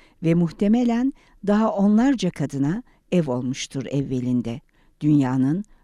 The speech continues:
başka başka yerlerinden gelen. Hintli kadından geriye safran ve yağlı boya lekeleri, bir de işlemeli bir oklava kalmış.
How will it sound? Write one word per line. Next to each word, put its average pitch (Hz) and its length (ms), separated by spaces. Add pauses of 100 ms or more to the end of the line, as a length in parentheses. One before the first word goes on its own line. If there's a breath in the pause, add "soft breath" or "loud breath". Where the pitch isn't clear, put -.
başka 165 380
başka 131 300
yerlerinden 120 800
gelen. 110 380 (1300 soft breath)
Hintli 285 320
kadından 180 600
geriye 160 400
safran 220 560
ve 190 80
yağlı 170 420
boya 143 220
lekeleri, 135 720 (480 soft breath)
bir 262 220
de 262 140
işlemeli 233 580
bir 190 100
oklava 131 480
kalmış. 104 600